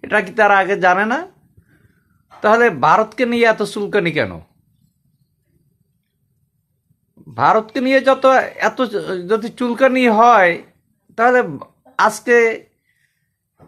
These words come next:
এই স্বৈরাচারী সরকারের সচিব এত কিছু কেন চাইলো? ভিক্ষার হাত কেন বাড়াইলো? ভারত আজকে ডিম না দিলে ডিমের হালি হয় বাংলাদেশে একশো টাকা,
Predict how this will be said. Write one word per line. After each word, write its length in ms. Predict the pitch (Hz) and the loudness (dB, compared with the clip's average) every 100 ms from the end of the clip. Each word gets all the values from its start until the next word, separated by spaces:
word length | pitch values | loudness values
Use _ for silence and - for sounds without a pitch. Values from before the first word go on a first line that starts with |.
| _ - | _ -4
এই 320 | 196 220 214 | 2 4 4
স্বৈরাচারী 520 | - 226 226 233 240 | 2 2 4 2 0
সরকারের 480 | 233 233 220 240 233 | 0 -2 0 0 0
সচিব 560 | 214 240 220 247 220 - _ _ _ _ - | 0 0 0 -2 -4 -6 _ _ _ _ -4
এত 180 | 214 | -2
কিছু 300 | 233 220 233 | -2 -4 -8
কেন 260 | 185 233 220 | -2 0 0
চাইলো? 580 | - 175 123 101 82 _ _ _ _ _ _ _ 117 | 0 0 0 -4 -10 _ _ _ _ _ _ _ -10
ভিক্ষার 320 | 175 196 247 214 | -8 -2 0 2
হাত 200 | 226 - | 0 0
কেন 200 | 240 214 | -4 0
বাড়াইলো? 540 | 196 165 127 92 80 _ _ _ _ _ _ _ _ _ 494 494 _ 480 _ 480 _ _ _ _ - | 2 2 2 -2 -14 _ _ _ _ _ _ _ _ _ _ _ _ _ _ _ _ _ _ _ -10
ভারত 340 | 117 196 240 247 | 0 2 2 2
আজকে 640 | 226 - 254 254 247 - | 0 0 2 2 2 -4
ডিম 220 | 175 226 240 | -6 -2 0
না 160 | 254 | 2
দিলে 600 | 226 240 247 240 208 - - - - - 151 | 2 4 4 4 2 -4 -14 -20 -20 -20 -4
ডিমের 380 | 202 233 240 220 | -2 2 2 2
হালি 360 | 175 226 240 | 2 0 2
হয় 160 | 233 226 | 0 0
বাংলাদেশে 580 | 196 214 214 202 160 202 | 0 0 0 -2 -2 -2
একশো 280 | 190 - | -2 -4
টাকা, 380 | 156 117 92 87 | -6 -6 -8 -14